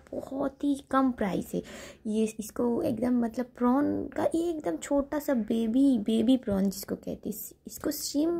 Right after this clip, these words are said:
भी नहीं कर सकते हो, ये उससे भी बहुत ही छोटा।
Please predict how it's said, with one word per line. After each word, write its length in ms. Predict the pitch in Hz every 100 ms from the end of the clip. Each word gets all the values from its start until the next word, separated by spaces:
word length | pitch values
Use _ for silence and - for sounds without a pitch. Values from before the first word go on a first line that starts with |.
| 330
भी 260 | 339 330
नहीं 200 | 262 269 247
कर 140 | 214
सकते 280 | 214 208 240
हो, 80 | -
ये 100 | -
उससे 420 | 254 - - 330
भी 100 | 320
बहुत 280 | 254 220 233
ही 40 |
छोटा। 340 | - 208 190